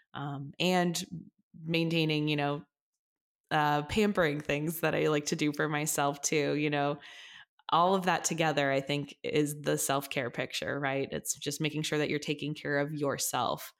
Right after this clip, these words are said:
And I do think that oftentimes mothers are expected to be martyrs and to sacrifice everything of themselves for their children.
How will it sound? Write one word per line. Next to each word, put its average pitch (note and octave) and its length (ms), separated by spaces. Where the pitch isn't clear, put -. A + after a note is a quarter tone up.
And D3 100
I D3+ 80
do D#3+ 220
think D#3+ 300
that C#3+ 380
oftentimes C#3+ 920
mothers D3 340
are C#3 120
expected C#3 460
to D3+ 60
be D3 140
martyrs C#3 720
and C3+ 420
to C#3 100
sacrifice - 840
everything D3 720
of D3 320
themselves - 720
for D3 460
their D3+ 100
children. D3+ 580